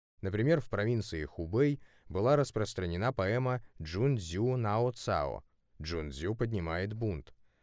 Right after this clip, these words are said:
рассказывающая о крестьянском восстании в конце династии Цин. Также известная под названием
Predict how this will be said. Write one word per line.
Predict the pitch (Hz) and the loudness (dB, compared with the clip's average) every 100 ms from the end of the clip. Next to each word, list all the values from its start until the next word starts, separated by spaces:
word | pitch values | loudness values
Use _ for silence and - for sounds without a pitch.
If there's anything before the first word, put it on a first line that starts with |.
| _ _ | _ _
рассказывающая | 85 95 - 95 87 85 - 85 | -2 -2 0 -2 -2 -4 -2 -4
о | 82 | -2
крестьянском | 90 82 - 90 85 85 82 | -4 -4 -4 -4 -4 -4 -4
восстании | 82 - 117 113 80 | -4 -2 0 0 -4
в | |
конце | - 85 80 101 | -4 -6 -2 -4
династии | 92 90 92 - 92 | -2 -2 -4 -4 -6
Цин. | 95 - 85 62 - _ _ _ _ | -6 -6 -6 -6 -14 _ _ _ _
Также | 117 113 92 85 | 0 0 0 -2
известная | 80 95 101 98 82 | -2 -2 -4 -4 -6
под | 78 | -4
названием | 82 85 90 90 85 82 | -4 -4 -4 -4 -4 -6